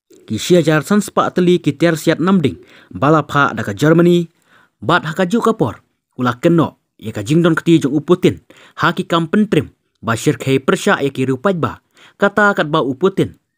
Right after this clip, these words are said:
Ulah sedang ban randin, da ka batmu ban yakun tang ha ka than mingi, ka Ukraine, hapo Donbas. U Putin ulah sedang ban phaidin na ka thma, da ka jingtmu, ban pelet jingmut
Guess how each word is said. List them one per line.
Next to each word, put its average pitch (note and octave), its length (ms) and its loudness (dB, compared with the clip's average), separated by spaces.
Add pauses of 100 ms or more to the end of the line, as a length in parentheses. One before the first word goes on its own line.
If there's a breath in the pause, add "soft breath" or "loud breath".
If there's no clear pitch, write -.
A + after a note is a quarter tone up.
(260)
Ulah F3+ 160 4
sedang F#3+ 320 -2
ban C#3 160 -2
randin, C#3+ 560 -2
da A2 80 -8
ka - 80 -8
batmu A#2 480 -2
ban G2 80 -8
yakun D#3 560 -2
tang G#3+ 240 -4
ha E3+ 80 -8
ka D#3 160 -6
than C#3+ 240 -4
mingi, E3 400 -4 (320 soft breath)
ka A2+ 160 -6
Ukraine, B2 560 -2 (240)
hapo A#3 320 0
Donbas. F#2+ 560 -6 (640 soft breath)
U A2+ 80 -8
Putin G3+ 400 2
ulah G#3 160 2
sedang D#3 320 -2
ban G#2+ 160 -8
phaidin B2 480 -4
na G2+ 80 -10
ka A2 80 -10
thma, A2 400 -4 (240 loud breath)
da C3+ 160 -4
ka C#3+ 80 -2
jingtmu, F#3 480 2 (320 soft breath)
ban A2 240 -2
pelet F3 320 4
jingmut D3 400 0